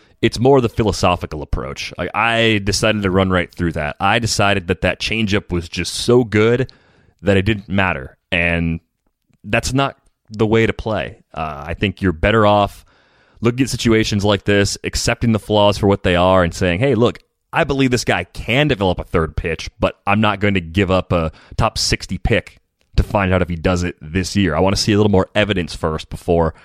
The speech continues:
I'm willing to buy in." Um, you know, I, I applied similar logic to Patrick Corbin, who's been a successful pitcher with two pitches for a long time and avoided some meltdowns from him this year. So I don't know why I was so selective about it. I think the difference for me was that Paddock being so much younger, I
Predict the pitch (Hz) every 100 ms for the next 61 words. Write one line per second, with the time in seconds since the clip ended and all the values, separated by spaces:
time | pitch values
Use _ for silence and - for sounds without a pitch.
0 | _ - 92 92 85 76 80 76 87 78
1 | 69 - _ _ - 69 69 69 87 90
2 | 95 95 113 113 - 113 104 95 101 110
3 | 101 - - 98 - - 175 147 101 98
4 | - 95 87 - - 151 - 131 113 -
5 | 101 90 - 104 92 95 92 - 90 82
6 | 87 85 - 87 90 95 - _ _ -
7 | 95 90 85 101 92 101 98 90 101 92
8 | 95 98 95 92 - 82 123 156 95 -
9 | 85 87 - 95 85 80 _ _ _ -
10 | 113 131 110 117 110 92 104 98 - 82
11 | 90 82 73 78 80 90 120 107 87 120
12 | - 101 - 90 98 92 85 85 - -
13 | _ - 117 117 120 107 104 - 104 98
14 | 85 95 107 117 - _ _ _ - 92
15 | 98 92